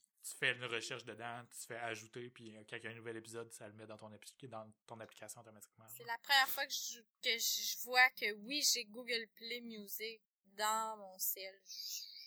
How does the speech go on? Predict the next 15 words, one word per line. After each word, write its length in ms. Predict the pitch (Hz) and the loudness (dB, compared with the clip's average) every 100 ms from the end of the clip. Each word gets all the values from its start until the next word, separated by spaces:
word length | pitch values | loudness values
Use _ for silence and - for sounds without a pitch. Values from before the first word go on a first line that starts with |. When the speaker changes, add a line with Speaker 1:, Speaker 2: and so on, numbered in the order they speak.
| - | -14
Speaker 2:
je 40 | 190 | -16
me 160 | 180 - _ _ 143 | -20 -20 _ _ -6
Speaker 1:
Il 80 | |
devrait 240 | 131 143 165 | 0 4 4
avoir 260 | 156 170 | 4 4
un 200 | 160 151 | 4 4
onglet, 680 | 147 139 135 131 139 143 135 | 2 2 0 -2 -4 -2 -2
euh, 220 | 120 110 | 0 -2
un 40 | 120 | -2
onglet, 480 | 120 120 127 127 120 | -6 -4 -4 -4 -6
euh, 220 | 110 104 | -6 -8
podcast 500 | 127 - 113 113 - | -8 -6 -6 -6 -10
à 60 | |
quelque 180 | 110 113 | -14 -10
part, 220 | 117 110 | -10 -10